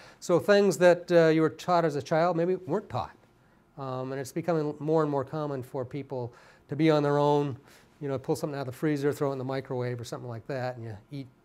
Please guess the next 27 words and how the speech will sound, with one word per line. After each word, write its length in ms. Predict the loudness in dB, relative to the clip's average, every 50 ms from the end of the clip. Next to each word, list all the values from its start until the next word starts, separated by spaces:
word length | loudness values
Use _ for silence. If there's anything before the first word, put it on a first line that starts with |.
| _ -18
eat 180 | -18 -16 -14 -12
sitting, 260 | -12 -12 -12 -12 -14
uh, 340 | -14 -14 _ _ _ -16 -14 -12 -12 -12 -12 -14 -14
in 160 | -12 -10 -10 -10
the, 120 | -10 -12 -14 _ -14
on 120 | -12 -12
the 60 | -12
couch 360 | -8 -6 -6 -6 -6 -8 -8 -8
watching 300 | -8 -8 -8 -10 -12 -8
television. 360 | -6 -6 -4 -4 -6 -12 -16 -20 _ _ _ _ _ _ _ _ _ _ _ _ -20 _ _ _ _ _ -20 -20 _ _ -20 _ _ _ _ _ _ _ _ _ _ _ _ _ _ _ _ _ _ _ _ _ _ _ _ _ _ _ _ _ _ _ _ _ _ _ _ _ _ _ _ _ _ _ _ _ _ _ _ _ _ _ _ _ _ _ -2
Okay, 280 | 0 8 10 10 10 10
basic 500 | 12 12 12 12 12 10 8 6 6 8
table 320 | 12 12 12 12 12 10
setup. 480 | 6 8 10 10 10 10 10 6 0 -8 -16 -20 -20 _ _ _ _ _ -20 _ _ _ _ _ _ _ _ _ _ 0 4
Um, 540 | 8 8 10 10 10 10 8 6 2 -4 -10 -16 -20 -20 _ _ _ _ _ _ _ -4
if 120 | 0 4
you 140 | 6 6 8
look 220 | 8 6 6 8
at 140 | 6 6 10
this, 520 | 12 12 12 12 12 10 4 -6 -10 -14 -18 _ _ _ _ _ _ _ _ _ _ _
we've 140 | 0 2 6
got 160 | 8 8 8
a 40 | 8
plate 300 | 4 8 8 8 8 8
in 40 | 6
the 80 | 4 4
middle, 460 | 6 6 6 6 6 4 2 -2